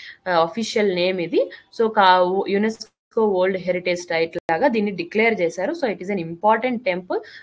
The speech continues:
So రామప్ప టెంపుల్ అనేది వచ్చి మనము, ఆ, రుద్రేశ్వరాలయం అని కూడా అంటారు. దీన్ని కట్టించింది వచ్చి రేచర్ల రుద్ర. So ఏ టైమ్ పీరియడ్ లో దీన్ని కట్టించారు?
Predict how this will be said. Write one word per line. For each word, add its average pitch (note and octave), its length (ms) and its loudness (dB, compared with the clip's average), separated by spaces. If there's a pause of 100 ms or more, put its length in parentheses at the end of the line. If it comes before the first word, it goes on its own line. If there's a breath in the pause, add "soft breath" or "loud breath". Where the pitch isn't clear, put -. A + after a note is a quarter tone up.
(120)
So B3 80 2
రామప్ప C4 520 4
టెంపుల్ G3+ 420 2
అనేది F#3 260 0
వచ్చి F3 180 -10
మనము, C4+ 420 -2 (340 loud breath)
ఆ, G#3 60 4
రుద్రేశ్వరాలయం G3+ 840 2
అని F3+ 140 -4
కూడా G#3 180 0
అంటారు. F#3+ 400 -2
దీన్ని A#3 220 -2
కట్టించింది A#3 580 -4
వచ్చి A3 180 -6
రేచర్ల A3 460 0
రుద్ర. D#3 300 -4 (400 loud breath)
So C#4 80 2
ఏ B3 260 4
టైమ్ C#4+ 360 0
పీరియడ్ B3 240 0
లో B3 100 -2
దీన్ని A#3 200 -4
కట్టించారు? G#3 840 -2